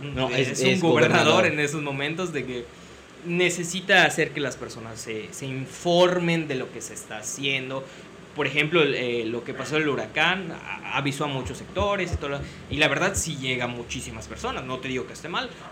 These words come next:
Speaker 2: pero en, a, a lo que íbamos es que los candidatos, candidatos porque todavía ni son,
Speaker 1: Son, así es.
Speaker 2: están invirtiendo de más en publicidad de las redes sociales. Ok, lo entiendo, está bien, pero pues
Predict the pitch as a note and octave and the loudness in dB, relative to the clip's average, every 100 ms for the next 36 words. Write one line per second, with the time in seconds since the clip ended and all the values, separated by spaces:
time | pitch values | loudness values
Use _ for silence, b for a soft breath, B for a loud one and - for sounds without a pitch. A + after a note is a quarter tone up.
0 | - B3 B3+ B3 C#4 - - - - - | 2 6 6 6 0 -8 -16 -16 -14 -14
1 | - - - - - - D#3 D#3+ E3 D#3+ | -16 -14 -14 -14 -10 2 4 6 4 0
2 | - C#3+ B2+ D3 D3 D3+ B3 F3 F#3 F#3 | -4 -6 -2 2 4 4 4 4 4 2
3 | F3 - D#3+ D#3 F3+ F3 D3+ D3 D3 - | 2 -2 -2 0 0 -2 -2 0 0 0
4 | E3+ D#3+ D#3 D#3 D3 C#3 G3 A3 - D3 | -2 0 0 0 -2 0 2 0 -2 -4
5 | C#3+ - D#3+ D3 C3+ C#3+ D#3+ E3 C3+ - | -4 -4 -2 0 -2 -4 -4 -6 -10 -14
6 | - E3 E3+ D3 C#3 C3+ C3 B2+ - B2+ | -6 -4 -4 -4 -4 -2 -4 -4 -4 -2
7 | C3+ G3 C3+ A#2+ C3+ F3 B2+ A2 A#2+ G#2+ | -2 0 0 0 -2 -6 -8 -2 0 0
8 | - - - D3 C#3 F3+ G#3 C#3+ - D3 | -2 -10 -8 -6 -4 -4 -4 -6 -6 -6
9 | D3+ A#2+ G#2+ G#2+ C#3+ E3 D#3 C3+ - - | -6 -8 -10 -4 -2 -2 -4 -8 -8 -4
10 | D#3 D#3 D#3 D3+ C3+ - C#3 C3 B2+ D3+ | -2 -2 -2 -2 -4 -8 -6 -2 0 0
11 | - - - A#2+ A2+ A2 A2 A2 A2 C3 | -4 -14 -18 -12 -10 -8 -8 -8 -8 -8
12 | B2 A#2 E3 B2+ A#2+ A#2 C#3+ B2 C3 B2+ | -8 -10 -10 -10 -12 -6 -4 -4 -4 -6
13 | - G3+ E3+ - E3+ C#3+ F3+ F#3 C#3 C3 | -8 -8 -8 -8 -8 -6 -6 -6 -4 -2
14 | B2+ B2+ B2 | -4 -6 -8